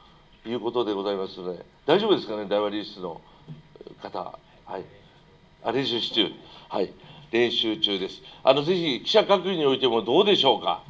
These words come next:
あの、自転車持ってなくてもいいのです。ここでジャイアントショップで借りまして、一緒に走っていただいて、上毛電鉄の電車に乗って、春日駅ぐらいから赤城に登り始めますか？春日駅から。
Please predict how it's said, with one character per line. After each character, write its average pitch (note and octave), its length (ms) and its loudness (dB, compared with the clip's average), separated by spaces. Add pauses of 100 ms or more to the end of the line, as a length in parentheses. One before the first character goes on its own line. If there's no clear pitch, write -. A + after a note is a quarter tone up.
(460)
あ D3 100 6
の、 D#3 100 0
自 D3+ 120 -2
転 A#3 120 6
車 B3 120 6
持 A#3+ 140 4
っ - 20 -12
て A#3 100 2
な G#3+ 80 6
く F3+ 60 -6
て G3 100 2
も F3 100 4
い F#3 60 4
い - 20 4
の D#3+ 140 4
で A2 60 -4
す。 B2 140 2
こ B2+ 80 -8
こ F3 100 6
で F3+ 140 8
ジ F3 100 4
ャ F#3+ 60 8
イ - 40 6
ア - 40 0
ン - 20 -2
ト E3 80 -6
シ F#3+ 100 2
ョ F3+ 40 -2
ッ - 60 -8
プ D#3 60 -2
で A#2+ 100 2
借 C3 240 2
り C#3+ 100 -2
ま D#3+ 120 4
し - 160 -10 (140)
て、 C#3+ 300 4 (260)
一 A2+ 100 -6
緒 D3+ 280 2
に D3 220 -6 (180)
走 - 340 2
っ - 80 -20
て E3 140 4
い C3+ 80 -4
た C3+ 120 2
だ C3 80 4
い B2+ 120 0
て、 C3+ 320 2 (280)
上 C#3 220 6
毛 C#3+ 180 4
電 C#3 200 0
鉄 A#2 240 -2
の G#2 200 0
電 A#2 220 0
車 C3 120 -2
に B2 160 -2
乗 A#2+ 140 2
っ B2 80 -4
て、 - 340 4 (560)
春 D#3 160 -2 (160)
日 A3+ 220 8
駅 G3 260 2
ぐ A3 120 2
ら G#3+ 80 6
い F3 80 4
か D3 100 2
ら A#2 220 6
赤 A#2 140 2
城 B2 80 0
に A#2+ 180 -4
登 G2 200 -2
り G2+ 80 -2
始 G2+ 180 -6
め G2 100 -6
ま F#2 100 -8
す - 100 -14
か？ D#3 200 2 (760)
春 C#3 160 -6
日 E3 180 2
駅 A2+ 180 -2
か F2+ 80 -10
ら。 - 120 -12